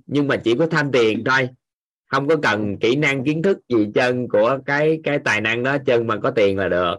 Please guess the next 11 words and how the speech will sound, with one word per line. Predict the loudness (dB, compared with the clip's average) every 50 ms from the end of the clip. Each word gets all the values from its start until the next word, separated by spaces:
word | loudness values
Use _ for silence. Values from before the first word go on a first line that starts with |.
| -8 _
miễn | -10 -8 -6 -6 -4 -4 -2 -2
vậy | 0 0 0
là | 0 -2
được. | -2 -2 -2 -2 -4 _ _ _ _ _ _ _ _ _ _ _ _ _ _ _ _ _ _ _ _ _ _ _ _ -6
Thì | -2 0 2 2 2 0 0 -2
cái | -2 -2 0 0
tài | 0 0 2 2 2
đó | 0 0 0
nó | -2 -2 -2 -4
có | -4 -2
thể | -2 -2